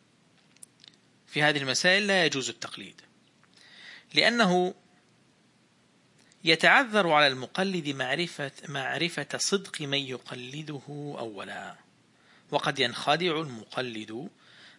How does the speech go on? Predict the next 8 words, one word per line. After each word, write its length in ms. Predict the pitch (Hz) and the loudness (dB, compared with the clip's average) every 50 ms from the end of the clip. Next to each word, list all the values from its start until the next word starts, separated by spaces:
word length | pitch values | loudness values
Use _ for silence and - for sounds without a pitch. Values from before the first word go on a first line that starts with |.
| _ - | _ -2
بظاهر 380 | 156 160 240 254 214 175 165 147 | 2 4 6 6 6 6 4 2
تقوى 420 | - - 147 - - 147 135 139 | 2 0 -2 0 0 2 2 2
من 120 | 156 175 | 2 2
يقلده 580 | 190 202 196 190 - 214 226 220 190 143 147 147 - - - _ _ _ _ _ _ _ _ _ _ _ _ _ _ _ _ _ _ _ _ _ _ _ - - _ _ _ | 0 0 -2 0 -2 -2 0 0 0 0 -2 -2 -4 -8 -20 _ _ _ _ _ _ _ _ _ _ _ _ _ _ _ _ _ _ _ _ _ _ _ -20 -20 _ _ _
فيقلده 720 | - - 156 156 151 156 - 139 139 147 180 175 175 147 139 | 0 2 2 2 2 2 0 0 0 0 -2 -2 -2 -2 -2
على، 440 | 151 135 127 127 127 123 123 123 - - | 0 0 2 2 2 0 0 -2 -4 -4
على 480 | - - 143 143 139 135 135 135 143 | -2 0 2 2 4 2 2 0 0
خطئه 500 | - - 147 135 - - 123 117 123 113 | -2 -2 -2 -2 0 -2 -4 -4 -6 -8